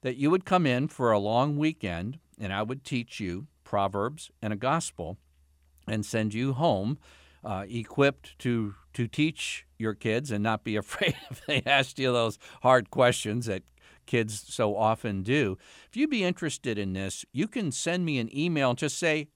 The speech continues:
"We'd be interested." Uh, and that email address is ask the host at gmail dot com.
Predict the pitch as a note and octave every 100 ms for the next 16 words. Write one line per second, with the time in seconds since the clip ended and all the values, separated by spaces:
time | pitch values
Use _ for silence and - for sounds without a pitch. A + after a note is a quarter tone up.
0 | _ D#3+ C#4+ B3+ G3 B3 C3+ G#2 - E2+
1 | C#2+ - - - - G#2 F2+ E2 - _
2 | A#2 A2 G#2+ A#2+ C3+ C3 C3+ D3 D3 E3+
3 | E3 B2 F2+ G2 - - G#2+ G2 F#2 _
4 | _ - G#2+ B2 C#3+ - - - _ _
5 | _ G#2 A#2 A#2 G#2 F3 A#2+ F2+ - -
6 | - _ _ _ _ G2+ G2 F#2+ _ -
7 | F2+ - C3 F3 A2+ E2+ D#2 F2 _ _
8 | - G2 G2+ G2 - - B2+ D#2+ C2